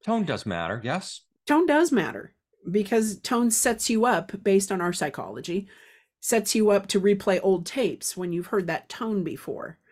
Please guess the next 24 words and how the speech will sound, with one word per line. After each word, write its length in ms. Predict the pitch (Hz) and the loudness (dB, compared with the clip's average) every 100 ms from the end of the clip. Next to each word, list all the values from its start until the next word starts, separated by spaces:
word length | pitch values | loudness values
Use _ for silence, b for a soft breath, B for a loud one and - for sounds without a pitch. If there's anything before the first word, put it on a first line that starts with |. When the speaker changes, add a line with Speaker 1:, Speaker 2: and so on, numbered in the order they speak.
| b - | b -4
Speaker 1:
Yes. 200 | 107 98 | -2 2
Speaker 2:
So 60 | |
you 100 | 202 226 | 2 4
already 300 | 214 208 190 | 4 6 6
are 100 | 180 | 4
form-, 580 | - - 294 285 247 - | 0 -6 -2 -2 -4 -10
formulating 560 | - 320 294 262 240 226 | -4 0 2 2 2 2
your 120 | 185 | 2
response, 520 | 190 - 254 220 190 | 0 0 0 0 0
your 140 | 202 | -4
answer, 320 | 190 214 214 196 | -2 -2 -2 -4
and 60 | |
everything 200 | 180 196 | -4 -2
else 160 | 196 190 | -2 -4
based 460 | 175 202 214 - - | 0 0 0 -4 -6
on 180 | 185 175 | -6 0
that 240 | 202 196 | 0 0
before 340 | 180 170 269 285 | -2 -4 -4 -2
you 200 | 277 262 | -2 -2
even 260 | 233 208 | -2 -2
process 480 | 196 214 202 196 196 | -4 -4 -2 -2 -2
the 140 | - | -2
words. 1120 | 160 160 165 196 196 156 143 - - - - - | -4 -4 0 2 4 0 -6 -10 -6 -4 -4 -4
Speaker 1:
Correct. 520 | 107 107 95 - - | -4 -2 -2 -4 -14